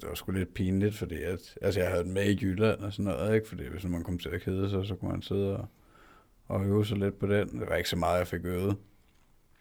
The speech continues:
Så jeg åbenbart stemt den i et forkert program,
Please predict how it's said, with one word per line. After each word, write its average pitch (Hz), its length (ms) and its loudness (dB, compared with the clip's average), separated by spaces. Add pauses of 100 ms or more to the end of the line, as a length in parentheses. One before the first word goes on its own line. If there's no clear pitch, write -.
(880)
Så 90 120 -2
jeg 90 100 2
åbenbart 90 320 0
stemt - 360 -2
den 98 100 -4
i 87 40 -4
et 87 100 -8
forkert 92 360 -2
program, 92 380 0